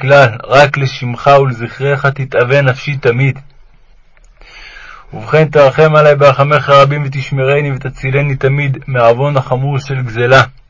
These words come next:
שלא אגזול את חברי אפילו שווה פרוטה, ולא אחמוד ולא אתעוות בית רעי, שורו וחמרו ועבדו ואמתו, כלי כספו וזהבו, תכשיטיו ובגדיו וכלי ביתו, וכל אשר לרעי.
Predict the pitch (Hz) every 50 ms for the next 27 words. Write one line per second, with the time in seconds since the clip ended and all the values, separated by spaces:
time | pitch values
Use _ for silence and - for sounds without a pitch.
0 | _ _ - - - - - _ _ - - 120 131 139 139 135 127 127 147 151
1 | 143 143 135 - 139 135 123 139 147 143 143 - 147 135 135 117 120 131 139 139
2 | 135 - 131 135 131 131 - 139 143 139 131 123 131 139 139 135 - - 135 143
3 | 143 143 143 139 135 131 135 - - - 113 117 131 135 139 139 139 - 135 135
4 | 123 127 147 143 139 139 131 135 139 131 - 131 127 131 139 127 110 - - _
5 | _ _ - - - - - - 127 123 127 147 151 147 143 135 131 127 - 139
6 | 135 135 131 127 139 143 143 143 131 123 131 123 123 117 117 123 127 147 143 143
7 | 131 131 127 127 127 123 120 120 - - 143 143 139 135 143 - 143 139 143 139
8 | - 131 120 - - - - 147 143 143 139 131 123 123 120 120 120 127 143 139
9 | 139 139 131 120 - - - 135 127 127 - 143 147 143 131 127 127 127 113 -
10 | - 120 120 127 139 143 143 139 127 120 - 131 135 135 139 127 123 - - 143
11 | 143 143 135 139 - - - - - - - _ 120 123 113 - 151 147 143 135
12 | 127 123 - 143 139 139 143 135 131 123 117 120 135 131